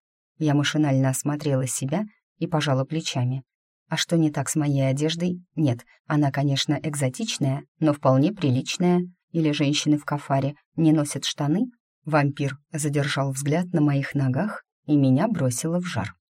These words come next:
"Носят", развеял он мои опасения, "но не такие обтягивающие. Ведьмам, конечно, позволено многое,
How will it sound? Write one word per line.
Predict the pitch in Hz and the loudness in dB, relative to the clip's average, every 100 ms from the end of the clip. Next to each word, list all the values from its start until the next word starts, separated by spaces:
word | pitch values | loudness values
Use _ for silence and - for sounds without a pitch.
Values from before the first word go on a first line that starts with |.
| _ _ _ - | _ _ _ 0
"Носят", | 160 131 113 - - - _ _ | 2 2 0 -6 -10 -20 _ _
развеял | 151 147 143 135 131 139 | -4 -2 -2 0 2 2
он | 139 | 0
мои | 143 135 131 | 2 2 2
опасения, | 131 143 - 143 135 135 143 - _ _ | 0 -4 -2 0 2 2 0 -6 _ _
"но | 160 160 151 | 2 4 6
не | 156 | 4
такие | 151 165 175 139 127 | 4 0 0 0 2
обтягивающие. | 123 127 - - 110 117 117 120 117 - 120 117 - _ - | 0 -4 -6 0 0 2 0 0 -2 -2 0 0 -4 _ -2
Ведьмам, | 160 151 147 143 143 | 2 2 2 0 2
конечно, | 139 139 139 - | 2 2 0 -2
позволено | 131 135 143 139 139 135 | -4 -4 -2 0 2 2
многое, | 139 202 180 131 123 | 2 0 0 0 -2